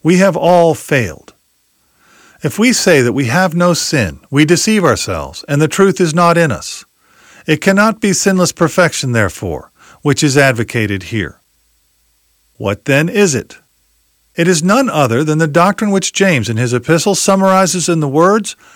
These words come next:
"Faith without works is dead." It is simply a perfect definition of faith. Faith without works is not faith, it is dead.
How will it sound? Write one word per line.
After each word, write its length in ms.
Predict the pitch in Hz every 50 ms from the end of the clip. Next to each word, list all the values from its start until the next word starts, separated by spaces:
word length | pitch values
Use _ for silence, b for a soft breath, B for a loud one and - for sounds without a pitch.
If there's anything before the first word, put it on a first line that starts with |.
| b b
"Faith 520 | b - - - 180 185 214 233 - - - _ -
without 380 | - 139 139 139 135 135 117
works 540 | 117 131 147 143 127 135 180 - - - - _ _ _ -
is 160 | 180 180 185
dead." 480 | 156 156 160 214 202 151 104 - - - _ _ _ _ _ _ _ b b b b b b b b
It 100 | 160 160
is 140 | 180 175 -
simply 340 | - 208 208 208 - 233 220
a 80 | 175
perfect 560 | - - - - 233 247 240 - 269 269 _ -
definition 640 | 208 202 190 - 208 180 160 147 - - 160 160
of 140 | - 160 -
faith. 560 | - - - 190 131 87 - - - - - _ _ _ _ _ B B B B B B B
Faith 380 | B - 185 196 233 233 233 -
without 360 | 220 190 196 185 170 170 117
works 360 | 120 131 127 131 151 - -
is 140 | 170 151 147
not 240 | 175 175 180 180 -
faith, 420 | - - 226 202 120 - - - -
it 120 | 104 117
is 140 | 127 147 147
dead. 400 | 135 - 208 196 147 90 - -